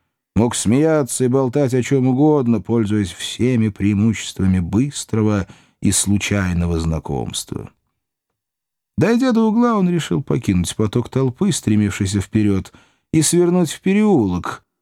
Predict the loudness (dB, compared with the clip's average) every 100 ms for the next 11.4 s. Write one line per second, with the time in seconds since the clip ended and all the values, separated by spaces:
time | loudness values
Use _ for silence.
0 | _ 2 2 2 2 2 2 2 2 2
1 | 2 2 2 2 0 0 -2 0 0 2
2 | 2 4 4 2 2 2 2 0 0 2
3 | 2 -4 -20 _ -4 0 0 0 0 0
4 | 0 0 0 2 2 0 0 0 0 -2
5 | 0 2 2 2 0 2 2 2 0 0
6 | 0 -4 -10 _ -2 0 -2 0 2 2
7 | 0 -2 0 2 2 0 -2 -2 0 0
8 | 0 -2 -4 -4 0 2 2 2 -4 _
9 | _ -2 0 2 0 2 2 2 -2 2
10 | 0 2 2 2 2 0 -2 0 2 4
11 | 2 0 -2 -12